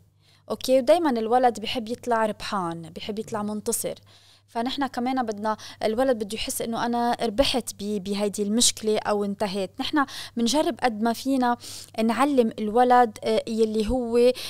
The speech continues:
دايمًا إنه بالحياة في ربح وفي خسارة دايمًا، ال-، لأنه الولد عنده، آه، ال-، الأنا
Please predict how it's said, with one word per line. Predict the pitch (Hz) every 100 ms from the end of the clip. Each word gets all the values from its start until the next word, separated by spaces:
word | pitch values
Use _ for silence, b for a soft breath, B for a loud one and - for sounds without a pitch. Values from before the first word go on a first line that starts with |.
| B -
دايمًا | 202 269 269
إنه | 247 226 220
بالحياة | 214 - 240 254 254
في | 240 240
ربح | 240 285 - - _ _ _ -
وفي | - 233
خسارة | - - 185 170 170 165 B B B -
دايمًا، | 202 262 262 233
ال-، | 226 220 214
لأنه | 233 247
الولد | 247 285 285 220
عنده، | 190 233 370 277 185 190 -
آه، | 214 - 202 - -
ال-، | 208 196 196
الأنا | 214 - 240 202 214